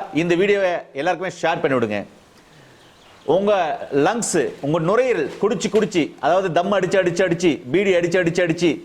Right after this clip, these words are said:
கஞ்சா அடிச்சு அடிச்சு அடிச்சு அடிச்சு, உங்க நுரையீரலே குடிச்சவராச்சு, பாலா போச்சுன்னு நினைக்கிறீங்களா? அந்த நுரையீரல் எப்படி மல்லிப்பூ மாதிரி மாத்துறது, பிறந்த குழந்தைக்கு இருக்கிற மாதிரி எப்படி மாத்துறதுன்றதை இந்த வீடியோல பார்க்கலாம். இதுக்கு என்னென்ன மூலிகைகள் எடுக்கிறோம், எப்படி இதை டீ போடுறோம், எப்படி சாப்பிட்றோன்ற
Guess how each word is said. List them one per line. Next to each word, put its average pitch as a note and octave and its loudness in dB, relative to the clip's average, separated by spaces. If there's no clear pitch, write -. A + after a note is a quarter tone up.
கஞ்சா F#3 0
அடிச்சு F3+ 0
அடிச்சு F3 0
அடிச்சு E3+ -2
அடிச்சு, F3 -2
உங்க C3+ -2
நுரையீரலே F#3+ 2
குடிச்சவராச்சு, E3+ 0
பாலா G#3+ 2
போச்சுன்னு F3 0
நினைக்கிறீங்களா? D#3+ 2
அந்த B2 0
நுரையீரல் D#3+ 2
எப்படி C#3+ -6
மல்லிப்பூ E3+ -2
மாதிரி E3+ 0
மாத்துறது, B2+ -6
பிறந்த G#3+ 2
குழந்தைக்கு G#3 2
இருக்கிற F3 2
மாதிரி F3 2
எப்படி D3+ 2
மாத்துறதுன்றதை D3 2
இந்த B2 0
வீடியோல C#3 0
பார்க்கலாம். G#2 -2
இதுக்கு D#3 0
என்னென்ன F#3 0
மூலிகைகள் D#3+ 2
எடுக்கிறோம், C3+ -2
எப்படி E3 0
இதை D3+ 0
டீ F3 2
போடுறோம், D3+ 2
எப்படி F#3+ 0
சாப்பிட்றோன்ற F3 0